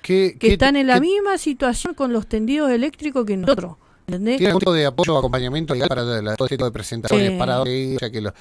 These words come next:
Speaker 1: de alguna
Speaker 2: Sí,
Speaker 1: manera los
Speaker 2: hay
Speaker 1: estén
Speaker 2: apoyo,
Speaker 1: guiando?
Speaker 2: hay acompañamiento de las partes áreas, pero yo, eh, por lo menos en lo personal que he hablado con parte de la familia,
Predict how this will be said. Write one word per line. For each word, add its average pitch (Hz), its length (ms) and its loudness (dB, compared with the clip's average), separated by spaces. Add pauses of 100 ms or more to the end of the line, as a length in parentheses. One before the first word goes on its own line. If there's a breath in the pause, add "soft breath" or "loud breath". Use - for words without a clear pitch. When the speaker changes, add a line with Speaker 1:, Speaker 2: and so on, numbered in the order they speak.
(100)
Speaker 1:
de 120 80 -8
alguna 135 140 -2
Speaker 2:
Sí, 143 60 2
Speaker 1:
manera 160 340 4
los 104 100 -4
Speaker 2:
hay 233 200 4
Speaker 1:
estén 262 100 4
Speaker 2:
apoyo, 247 180 2
Speaker 1:
guiando? 262 200 2
Speaker 2:
hay 262 120 6
acompañamiento 240 400 2
de 240 60 4
las 233 100 2
partes 233 240 0
áreas, 247 320 2
pero 185 380 4
yo, 240 360 4
eh, 202 180 -2
por - 120 -8
lo 190 60 -2
menos 202 160 0
en 185 60 -2
lo 175 80 -2
personal 196 520 -2
que 214 120 0
he 202 40 2
hablado 202 300 2
con 185 180 -4
parte 208 300 -2
de 202 80 0
la 196 100 -4
familia, 269 260 -2